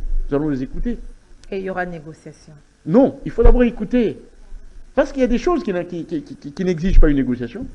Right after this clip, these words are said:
Speaker 1: Quand quelqu'un vous dit que nous voulons construire, par exemple, l'empire Ima à Tutsi, vous allez négocier quoi ?
Speaker 2: Non, il faut la guerre.
Speaker 1: Ah, il n'y a pas de négociation.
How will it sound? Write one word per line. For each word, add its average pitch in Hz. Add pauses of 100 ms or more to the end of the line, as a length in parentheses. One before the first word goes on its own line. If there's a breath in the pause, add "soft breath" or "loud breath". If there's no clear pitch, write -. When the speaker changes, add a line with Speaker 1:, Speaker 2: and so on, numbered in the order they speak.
(380)
Speaker 1:
Quand 202
quelqu'un 175
vous 151
dit 156
que 143
nous 143
voulons 139
construire, 131
par 127
exemple, 117
l'empire 117
Ima 113
à 95
Tutsi, - (460)
vous 120
allez 160
négocier 131
quoi ? 98 (800)
Speaker 2:
Non, 196
il 180
faut -
la 175
guerre. 165 (100)
Speaker 1:
Ah, 123
il -
n'y 240
a 233
pas 131
de 123
négociation. 214